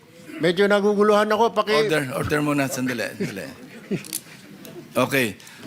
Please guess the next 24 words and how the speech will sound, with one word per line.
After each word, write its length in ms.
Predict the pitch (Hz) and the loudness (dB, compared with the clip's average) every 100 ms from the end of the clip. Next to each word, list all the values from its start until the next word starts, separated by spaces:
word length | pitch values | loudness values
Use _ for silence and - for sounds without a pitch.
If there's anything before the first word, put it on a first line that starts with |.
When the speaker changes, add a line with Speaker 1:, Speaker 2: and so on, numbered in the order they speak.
| 110 | -2
Speaker 2:
pumayag 320 | 131 147 156 | 2 2 2
na 140 | 165 160 | 0 -2
yung 100 | 151 | 0
abogado 320 | 160 151 143 | 0 0 0
mo 240 | 131 117 | 0 0
na 160 | 117 123 | 0 0
sasama 460 | 123 120 127 123 120 | 0 0 0 0 0
kayo 160 | 120 | -2
ng 320 | 120 117 113 | 0 -2 -4
security 480 | - 113 120 110 - | -6 -4 -4 -4 -4
ng 240 | 110 110 104 | -4 -4 -2
Senate, 400 | 110 113 113 92 | 0 0 -2 -4
di 160 | 95 | -6
ba? 160 | 90 95 - - - - - - | -4 -6 -12 -20 -20 -20 -20 -12
At 160 | - 101 | -8 0
babalik 460 | 131 127 135 135 | 0 0 -4 -2
kayo 260 | 135 117 110 - - | 0 0 -4 -10 -4
para 560 | 113 117 117 104 - - - - | 0 2 2 -2 -8 -20 -20 -20
dalhin 460 | - 120 117 113 113 | -4 -2 0 0 -2
yung 40 | 107 | -4
dokumento, 560 | 113 113 107 90 110 90 | -2 0 -2 -2 -4 -4
ledger. 400 | 104 107 107 101 | -4 -4 -4 -4
Nagpapatunay 1080 | 95 - 110 101 123 131 127 139 120 104 117 123 - - - - - - | -6 -6 -6 -2 -2 0 -2 0 0 0 -4 -12 -20 -20 -20 -20 -10 -2
o 240 | 110 110 | 0 0